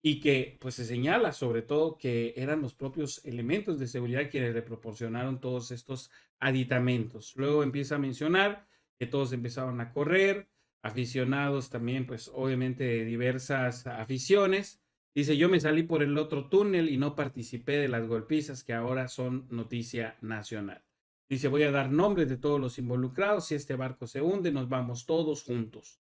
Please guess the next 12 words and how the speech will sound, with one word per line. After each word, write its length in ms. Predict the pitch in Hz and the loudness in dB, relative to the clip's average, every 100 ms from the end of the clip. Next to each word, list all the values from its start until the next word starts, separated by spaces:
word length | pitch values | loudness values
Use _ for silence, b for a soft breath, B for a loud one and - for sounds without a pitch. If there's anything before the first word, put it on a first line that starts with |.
| _ _ - | _ _ -4
Si 100 | 131 | 4
bien 420 | 147 160 165 - - | 6 6 4 -2 -4
no 200 | 131 156 | 2 2
soy 200 | 156 156 | 2 0
culpable 520 | - 127 151 156 151 | 0 -2 2 2 2
de 100 | 123 | 0
lesión 640 | 113 113 - 139 139 151 - | -2 -4 -4 -2 -2 -4 -8
o 280 | 117 110 107 | -8 -6 -4
de 140 | 110 | -4
alguna 320 | 110 117 143 143 | -4 0 2 2
otra 300 | 127 127 - | 0 -4 -4
cuestión, 500 | 117 - 170 196 | -8 -2 0 -2